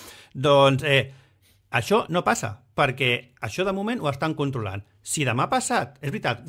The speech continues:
podrien fer lo mateix, però de moment no ho estan fent. Si demà passat ho fan, aire hi ha un altre. Saps què et vull dir? Al final, el fet de que sigui obert o no obert, privatiu o no privatiu, té el, té les seves coses, que podrem, però en el cas concret del que parlem, és simplement que una plataforma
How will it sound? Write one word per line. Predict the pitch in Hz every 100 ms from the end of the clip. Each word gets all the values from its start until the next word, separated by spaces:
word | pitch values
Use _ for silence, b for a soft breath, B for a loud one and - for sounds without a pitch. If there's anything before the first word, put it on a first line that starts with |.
| 135
podrien | 127 123 156
fer | 196
lo | 120
mateix, | 98 165 110 _
però | 135 117
de |
moment | 110 180
no |
ho | 143
estan | - 87
fent. | 156 110 - _ _
Si | - -
demà | 101 104
passat | 120 135
ho | 135
fan, | 190 311 403 _ _ _ - -
aire | 101 196
hi | 156
ha |
un | 107
altre. | 180 147 - _ _ _ -
Saps | - 120
què | 151
et |
vull | 127
dir? | 98 160 - 160
Al |
final, | 104 - 151 170 269 B B B
el | - 120
fet | 160 214
de |
que | 214
sigui | - 170 156
obert | 131 135 143 135
o |
no | 127 120
obert, | 120 139
privatiu | 139 117 107 135
o |
no | 135
privatiu, | 127 113 104 139
té | 131 127
el, | 131
té | -
les | 131 135
seves | 131 110
coses, | 147 131 143
que | 120 98
podrem, | 104 117
però | 131 120 117
en | 123 110
el | 104
cas | 143 147
concret | - 196 160 139
del | 151
que | 127
parlem, | 110 104 127 180
és | 139
simplement | 175 180 185
que | 143
una | 202
plataforma | 147 123 104 170 139 143